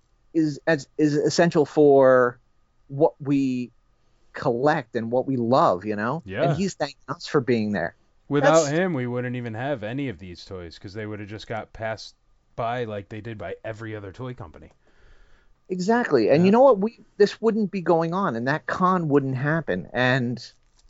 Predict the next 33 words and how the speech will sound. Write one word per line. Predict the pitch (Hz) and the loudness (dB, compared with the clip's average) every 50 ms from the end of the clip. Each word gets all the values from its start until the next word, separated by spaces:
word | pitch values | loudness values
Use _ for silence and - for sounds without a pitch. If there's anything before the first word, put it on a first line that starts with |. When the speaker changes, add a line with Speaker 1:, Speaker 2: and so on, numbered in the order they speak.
| _ - | _ 0
Speaker 1:
you | 156 156 | 2 4
know, | 139 131 120 113 107 - _ _ _ _ _ _ _ _ _ _ _ _ _ _ _ _ _ _ _ _ _ 151 | 4 4 4 2 0 -4 _ _ _ _ _ _ _ _ _ _ _ _ _ _ _ _ _ _ _ _ _ 4
we | 156 156 | 6 8
wouldn't | 165 175 165 143 | 8 6 6 4
be | 156 156 | 4 4
where | 139 143 135 127 | 6 6 4 6
we | 131 131 | 6 6
are | 123 120 117 | 4 4 4
today | 120 - 139 120 127 147 147 123 110 92 87 - _ _ _ _ - | 2 -2 0 2 2 4 4 2 0 -2 -4 -10 _ _ _ _ -6
without | 120 127 127 - 120 113 107 104 104 - _ _ _ _ _ _ | -4 -4 -2 0 2 2 2 2 0 -2 _ _ _ _ _ _
Star | - - - 113 110 113 | -12 -4 0 0 2 2
Wars | 107 113 110 107 - | 2 0 -2 -4 -4
and | 113 110 | -8 -10
the | 107 | -6
Force | - - 113 113 107 - | 0 2 2 2 2 0
and | 123 117 110 | -6 -10 -10
Kenner | - - - 127 127 123 113 107 104 | -10 -6 -2 -2 0 2 2 2 2
and | 92 76 107 120 113 107 | 2 0 0 -2 -4 -2
Jim | - - 123 120 | 0 0 -2 -2
Sweargin | 113 - - 117 117 117 117 117 101 110 110 110 110 107 - - | -2 0 2 4 4 4 4 2 0 -2 -4 -4 -4 -6 -6 -6
and | 113 113 110 110 107 104 104 107 110 - - - | -4 -2 0 0 0 0 -2 -4 -6 -8 -4 2
all | 120 131 139 139 | 4 4 6 6
the | 127 123 | 4 4
guys | 113 127 117 120 120 107 | 4 4 4 4 2 2
there, | 117 107 90 90 82 - _ _ _ _ _ _ | 2 2 2 2 0 -2 _ _ _ _ _ _
you | - 120 | -4 -2
know? | 117 120 131 175 190 _ _ _ _ _ - | 0 0 0 -2 -4 _ _ _ _ _ -14
Speaker 2:
I | 127 113 | -12 -10
completely | - 135 120 135 151 165 180 | -8 -8 -4 0 2 2 4
Speaker 1:
And | 185 135 | 2 0
Speaker 2:
agree. | 131 117 135 156 170 - _ _ _ _ _ _ _ _ _ _ _ _ _ _ | -4 -6 -8 -10 -10 -12 _ _ _ _ _ _ _ _ _ _ _ _ _ _
Speaker 1:
the | - 127 | -16 -10
con, | - - 139 135 135 135 127 | -6 -2 -2 0 0 -2 -4